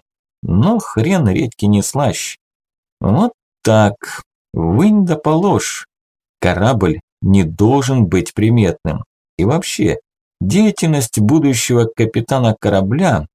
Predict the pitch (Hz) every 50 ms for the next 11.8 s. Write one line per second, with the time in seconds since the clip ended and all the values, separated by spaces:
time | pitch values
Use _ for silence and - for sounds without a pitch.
0 | _ _ _ - - 82 85 98 113 117 104 101 117 120 131 135 - 208 214 214
1 | 127 95 98 95 92 123 131 131 120 98 90 - - - 104 104 123 135 135 135
2 | 120 104 87 80 - - - - _ _ _ _ _ _ _ _ _ _ _ _
3 | _ - - - - - - - 254 254 208 165 - - - - 120 - - 110
4 | 110 - - 135 139 135 - 143 131 120 120 110 107 - - 156 170 156 - -
5 | - 113 113 113 110 - - 127 120 110 104 - - - 101 95 - - 98 87
6 | 80 92 87 95 143 196 202 98 165 160 _ _ _ _ - - - 82 82 104
7 | 160 196 180 185 185 180 175 165 160 147 113 104 110 104 104 - - 107 101 -
8 | - - 127 127 123 120 113 107 101 - 123 127 151 160 143 107 87 - - _
9 | _ _ _ _ _ - 101 90 - 95 90 - 117 117 113 107 101 98 - -
10 | - 107 - - - 98 82 - - 107 113 113 107 101 98 92 92 90 90 90
11 | - - 85 82 80 113 151 156 143 135 117 - - 127 120 113